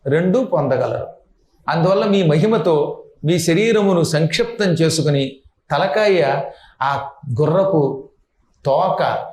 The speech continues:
వెంట్రుకలలో దాచుకుని తోకని మాత్రం నల్లగా కనపడేలా చేయండి"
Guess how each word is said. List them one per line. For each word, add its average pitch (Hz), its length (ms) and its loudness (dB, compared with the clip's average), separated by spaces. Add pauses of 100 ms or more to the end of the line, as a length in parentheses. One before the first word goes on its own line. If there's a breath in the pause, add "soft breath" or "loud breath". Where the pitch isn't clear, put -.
వెంట్రుకలలో 175 1160 0
దాచుకుని 151 840 0 (720)
తోకని 240 380 0
మాత్రం 220 360 -2
నల్లగా 165 460 0
కనపడేలా 139 340 0
చేయండి" 113 400 -6